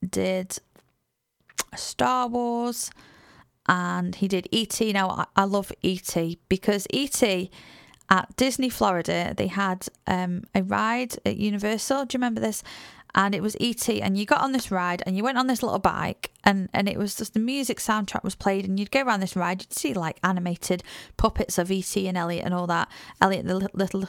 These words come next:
little boy, of course, and it was just so funny, and I love, I love the soundtrack to E T, and, and it, John Williams' compositions really, really brings the film to life, and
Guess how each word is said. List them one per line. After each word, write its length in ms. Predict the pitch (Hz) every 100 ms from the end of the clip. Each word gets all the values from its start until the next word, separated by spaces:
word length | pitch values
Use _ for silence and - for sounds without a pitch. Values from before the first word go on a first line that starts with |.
| -
little 220 | 196 190 196
boy, 200 | 196 196
of 100 | -
course, 380 | 196 180 180 -
and 400 | - 202 202 190 202 - _ -
it 80 | 226
was 140 | 214
just 120 | 254 -
so 140 | 202
funny, 320 | - 185 175
and 320 | - 185 175 - - - -
I 60 |
love, 200 | 208 185 -
I 60 |
love 160 | 202 208
the 80 | 190
soundtrack 400 | 208 190 - -
to 180 | - 202
E 80 |
T, 200 | 190 202
and, 120 | 190 185
and 240 | - 196 196
it, 200 | - - _ -
John 240 | 202 262 247
Williams' 320 | 247 220 208
compositions 720 | - 208 190 208 - 190 190 - - - -
really, 500 | 185 196 214 220 220
really 240 | 214 208 202
brings 400 | 196 196 190 -
the 80 |
film 360 | 202 - 196 185
to 140 | -
life, 360 | 196 196 185 -
and 300 | - 196 190